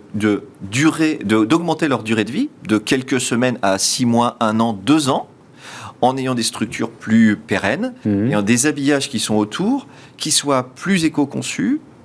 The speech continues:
Speaker 1: plus facilement recyclables, et on est passé de soixante-quinze pour cent, euh, qui s'en va à soixante-quinze pour cent qui reste. Euh, et les vingt-cinq pour cent qui s'en vont, ils doivent être complètement, euh, recyclables. Donc,
Speaker 2: Mhm.
Speaker 1: ils ont enlevé les aimants.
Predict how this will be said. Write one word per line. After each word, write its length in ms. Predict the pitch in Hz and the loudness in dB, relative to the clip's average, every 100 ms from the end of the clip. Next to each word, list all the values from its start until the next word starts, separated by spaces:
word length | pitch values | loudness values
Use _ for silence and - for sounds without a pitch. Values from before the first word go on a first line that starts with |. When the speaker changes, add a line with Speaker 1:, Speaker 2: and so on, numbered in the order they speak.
| - | -20
Speaker 1:
plus 240 | - 185 220 | -4 2 2
facilement 460 | 185 - 170 151 | 2 0 0 0
recyclables, 640 | 127 127 - - 143 254 240 - - - | 0 0 -4 -2 0 0 -4 -8 -20 -4
et 40 | 117 | 0
on 80 | |
est 100 | 117 | 2
passé 460 | 110 113 - 160 180 | 2 0 0 0 0
de 220 | 135 110 | 2 2
soixante-quinze 640 | 101 135 131 120 113 120 113 | 2 0 0 -2 0 -2 -2
pour 240 | - - | -4 -4
cent, 340 | - 127 120 104 | 0 2 2 2
euh, 220 | 90 87 | 0 -2
qui 160 | 87 | -4
s'en 160 | 98 98 | -2 0
va 320 | 107 160 185 | 2 2 0
à 220 | - 110 104 | 2 2 2
soixante-quinze 480 | 107 107 101 101 | -2 -6 -2 -2
pour 140 | - 104 | -2 -2
cent 100 | 107 | -2
qui 140 | 104 | 0
reste. 280 | 139 127 - _ - - - - - - | -2 -2 -10 _ -20 -20 -20 -20 -18 -2
Euh, 280 | 110 104 110 | 0 2 0
et 160 | 117 120 | 2 2
les 120 | 123 | 4
vingt-cinq 360 | 113 117 120 110 | 2 0 0 -2
pour 160 | 113 | -2
cent 540 | - 127 120 117 107 101 | -2 2 2 2 2 -2
qui 200 | - 104 | -2 -2
s'en 180 | - 98 | 0 0
vont, 420 | 113 156 196 202 - | 2 2 2 2 0
ils 180 | 110 | -2
doivent 200 | 98 104 | 0 0
être 220 | 107 110 98 | 0 -2 -6
complètement, 600 | - 123 117 117 135 135 | -4 -2 -2 0 0 2
euh, 180 | 101 98 - - - | 2 -2 -6 -20 -12
recyclables. 720 | - 85 131 - - 160 117 - | -4 0 0 -2 -2 -2 -2 -2
Donc, 160 | 110 101 | 0 0
Speaker 2:
Mhm. 80 | 95 | 0
Speaker 1:
ils 120 | 107 | 0
ont 60 | 101 | 0
enlevé 220 | 92 104 | 2 2
les 180 | 113 185 | 2 4
aimants. 240 | 226 196 | 2 0